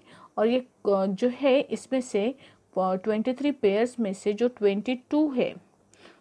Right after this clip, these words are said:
वो बाकी कैरेक्टरिस्टिक्स से रिलेटेड होती हैं।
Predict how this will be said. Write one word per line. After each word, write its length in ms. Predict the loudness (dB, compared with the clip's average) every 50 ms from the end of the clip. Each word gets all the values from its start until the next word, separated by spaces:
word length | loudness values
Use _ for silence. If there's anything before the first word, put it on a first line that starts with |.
| _ _ _ -6
वो 300 | 0 6 8 8 8 8
बाकी 420 | 6 2 2 2 2 0 0 -4 -2
कैरेक्टरिस्टिक्स 760 | 2 2 4 2 2 -2 -2 -4 -4 -4 -4 -8 -10 -8 -4
से 120 | -2 0
रिलेटेड 400 | 0 2 2 0 2 2 2 2
होती 260 | 2 0 -2 -2 -2 -2
हैं। 220 | 0 -2 -2 -4